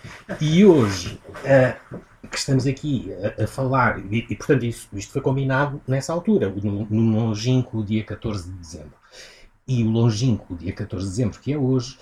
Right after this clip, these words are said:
ah, faz-nos estar aqui a falar dos sinais, das últimas cinquenta crónicas na T S F,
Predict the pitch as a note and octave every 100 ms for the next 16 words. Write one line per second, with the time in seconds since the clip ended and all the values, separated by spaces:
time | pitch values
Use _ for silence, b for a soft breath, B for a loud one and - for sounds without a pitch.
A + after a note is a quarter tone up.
0 | B B - A2 G2+ G2+ G#2 - - G#2+
1 | A2 - A2 A#2+ C#3+ B2 A2 A2 G#2+ F2+
2 | G2+ - - G2+ D3 D#3 - - - F#2+
3 | E2+ F2 F#2+ G2+ - G2+ G#2 A2 - E2+
4 | F2 F2 G#2 G#2 B2 - A#2+ C3